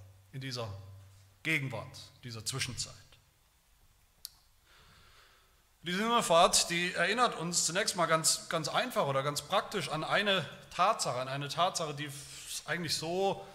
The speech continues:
simpel, so banal ist, dass ich sie kaum, kaum aussprechen will, nämlich die Tatsache, dass wir auf der Erde sind und nicht im Himmel. Wir sind wirklich nicht im Himmel, wir sind wirklich auf der Erde. Und auf dieser Erde,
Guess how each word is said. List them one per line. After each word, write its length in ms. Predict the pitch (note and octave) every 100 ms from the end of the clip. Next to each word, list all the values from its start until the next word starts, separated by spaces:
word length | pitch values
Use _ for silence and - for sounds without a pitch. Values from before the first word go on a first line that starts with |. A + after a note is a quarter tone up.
| -
simpel, 400 | - E3+ G3+ F3
so 140 | C#3
banal 420 | D#3+ D3 C3+ F3 F3+
ist, 140 | D#3
dass 120 | D3+
ich 80 | C#3+
sie 100 | C#3
kaum, 520 | C3 C#3+ D#3 C#3 D3+
kaum 280 | C#3 C3+ B2+
aussprechen 640 | B2+ A#3 - C#3+ B2 B2
will, 200 | B2+ D#3
nämlich 180 | F#3 C#3+
die 120 | C#3
Tatsache, 380 | C3 C3 D3+ F#3
dass 180 | C#3 C3
wir 120 | E3+
auf 80 | -
der 100 | B2+
Erde 240 | D#3+ G#3+
sind 260 | C#3 A#2 C#3
und 60 |
nicht 200 | C#3+ C#3+ E3+
im 80 |
Himmel. 260 | F3 B3 D#3+ - - - - - - - - - - - - - -
Wir 100 | B2+
sind 180 | B2 B2
wirklich 280 | B3+ A3+
nicht 200 | C#3+ A2
im 80 | A2
Himmel, 200 | G#2 F2+ - -
wir 80 | A#2+
sind 160 | A#2+ C#3+
wirklich 260 | A3+ F3+
auf 80 | B2+
der 140 | -
Erde. 180 | A2 F#2 - - - - - - -
Und 60 |
auf 120 | C3+
dieser 320 | C#3 D3+ C#3+ B2+
Erde, 400 | C#3+ E3 E3